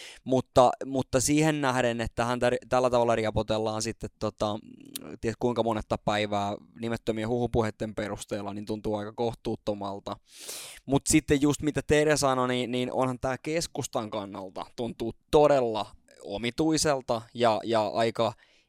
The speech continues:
voisiko sanoa, epäoptimaaliselta, että kuukausi ennen vaaleja, niin kaikki huomio sen puolueen osalta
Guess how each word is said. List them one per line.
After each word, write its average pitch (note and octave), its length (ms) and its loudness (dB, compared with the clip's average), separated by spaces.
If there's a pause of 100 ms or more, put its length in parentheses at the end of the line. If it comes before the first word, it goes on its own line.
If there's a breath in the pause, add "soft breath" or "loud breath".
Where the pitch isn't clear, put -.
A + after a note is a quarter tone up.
(160 soft breath)
voisiko A2 220 -2
sanoa, A2 300 0
epäoptimaaliselta, G#2+ 1300 0
että G#2+ 300 -4 (520)
kuukausi A#2 560 2
ennen A2 280 -4
vaaleja, A2 540 4 (100)
niin A2 180 -10
kaikki A#2 320 -4
huomio G#2+ 500 -4
sen A2 220 -6
puolueen G#2+ 500 0
osalta G#2 420 -8